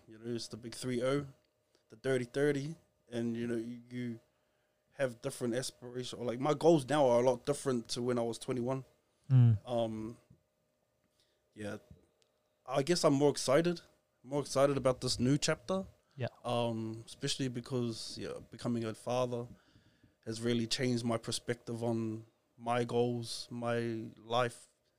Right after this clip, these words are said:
Speaker 1: opportunities as well. Um, yeah, I'm,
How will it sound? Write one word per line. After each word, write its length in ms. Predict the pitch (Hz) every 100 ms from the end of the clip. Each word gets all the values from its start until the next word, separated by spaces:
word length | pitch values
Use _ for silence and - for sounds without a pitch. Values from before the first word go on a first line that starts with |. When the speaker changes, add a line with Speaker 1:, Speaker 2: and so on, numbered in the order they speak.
| _ _ -
Speaker 1:
opportunities 800 | 113 120 - 127 123 120 120 113
as 160 | 110
well. 500 | 113 123 123 123 117 - _ _ _ _ _
Um, 680 | 113 110 110 107 107 110 110 _ _ _ _ _ _ _ _ _ _ _ _ _
yeah, 220 | - 120
I'm, 140 | 143